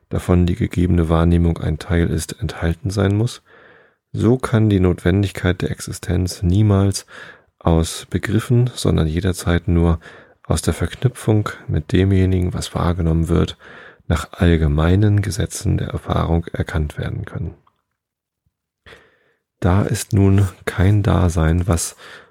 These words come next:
unter der Bedingung anderer gegebener Erscheinungen als notwendig erkannt werden könnte,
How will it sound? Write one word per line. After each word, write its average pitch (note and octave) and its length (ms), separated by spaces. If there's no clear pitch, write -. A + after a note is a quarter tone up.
unter F2 240
der E2+ 160
Bedingung E2+ 480
anderer E2+ 480
gegebener E2 540
Erscheinungen F2+ 640
als D#2 400
notwendig E2 720
erkannt G#2 380
werden G#2+ 260
könnte, A#2+ 400